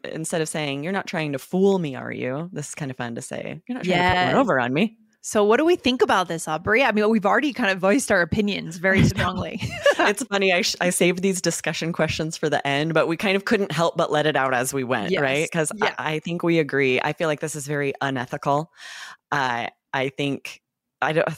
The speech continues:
Speaker 1: I don't think people should be doing it. If you guys out there, I'm curious if it could be cultural, but at least in the United States,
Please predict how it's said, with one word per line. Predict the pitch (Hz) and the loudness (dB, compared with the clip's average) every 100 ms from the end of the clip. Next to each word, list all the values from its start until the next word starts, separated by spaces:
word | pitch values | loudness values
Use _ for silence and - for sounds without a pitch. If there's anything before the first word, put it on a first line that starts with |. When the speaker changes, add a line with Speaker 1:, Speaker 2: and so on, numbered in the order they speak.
| - | -6
Speaker 1:
I | 151 | -2
don't | 143 | -2
think | 147 131 | -4 -6
people | 143 123 | -6 -6
should | - | -6
be | 120 | -6
doing | 120 120 113 | -4 -4 -4
it. | 90 - - | -6 -6 -2
If | 190 160 | -2 0
you | 156 | 0
guys | 156 151 | 0 0
out | 139 | -2
there, | 147 135 | 0 0
I'm | 131 | -2
curious | - 151 143 123 120 - - | -2 0 2 2 0 -4 -2
if | 135 120 120 - | 0 0 -2 -14
it | 156 - | -16 -10
could | - 151 | -6 -4
be | 160 | -4
cultural, | - 165 156 - 165 160 | -4 -4 -4 -4 -2 0
but | 135 | 0
at | - | 0
least | 165 - | -4 -4
in | 156 | -6
the | 147 | -4
United | 127 113 | -4 -6
States, | - 180 165 156 - | -4 0 0 2 -2